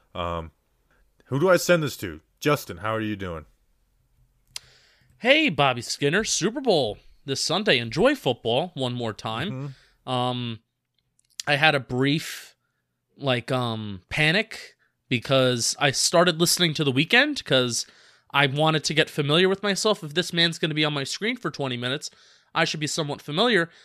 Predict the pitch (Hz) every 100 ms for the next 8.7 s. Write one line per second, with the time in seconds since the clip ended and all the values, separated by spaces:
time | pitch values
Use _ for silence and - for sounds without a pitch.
0 | _ - 139 170 165 - 165 139 - 170
1 | 180 - - 156 - 143 139 170 185 196
2 | 208 202 156 113 110 - - 151 185 190
3 | 175 139 139 170 202 247 - 156 139 147
4 | 147 143 - 156 139 135 131 135 120 117
5 | - 104 - - _ _ _ _ - 127
6 | 120 135 165 170 - 175 160 143 143 139
7 | 113 - _ _ _ _ _ _ _ _
8 | _ _ _ _ - 139 190